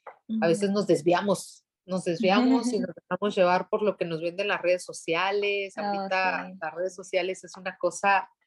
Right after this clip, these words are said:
Speaker 1: digo, tú porque te dedicas a eso, yo también, pero hay veces que digo, "Mm, cómo me gustaría cerrar las redes sociales y no saber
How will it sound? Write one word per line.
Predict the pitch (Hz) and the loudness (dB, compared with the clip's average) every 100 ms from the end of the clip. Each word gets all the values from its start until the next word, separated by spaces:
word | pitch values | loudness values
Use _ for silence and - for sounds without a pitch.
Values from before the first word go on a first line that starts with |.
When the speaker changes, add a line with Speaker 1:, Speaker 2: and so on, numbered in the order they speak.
| _ _ - - _ _ - - - | _ _ -20 -20 _ _ -20 -10 0
Speaker 1:
digo, | 247 254 - | 4 4 2
tú | 302 | 0
porque | 349 349 359 | 2 0 4
te | 247 | 2
dedicas | 233 262 262 | 4 0 0
a | |
eso, | 285 - 311 - _ | 0 2 2 0 _
yo | 208 233 | -4 -4
también, | 247 240 233 262 277 | -4 -4 0 0 0
pero | 226 208 202 - _ _ _ _ _ _ _ _ _ | 2 4 2 -2 _ _ _ _ _ _ _ _ _
hay | 226 233 | 0 0
veces | 247 262 | 0 -2
que | 247 | -2
digo, | 220 220 - - | 0 -2 -4 -10
"Mm, | 208 196 185 - _ | -10 -10 -18 -20 _
cómo | 202 | -8
me | 208 | -4
gustaría | 202 - 180 | -4 -2 -4
cerrar | 190 196 190 180 | -2 0 2 0
las | 196 190 | -2 -2
redes | 196 | -2
sociales | 196 190 185 185 | -4 -4 -4 -6
y | |
no | 175 175 | -10 -2
saber | 185 180 185 | 0 2 2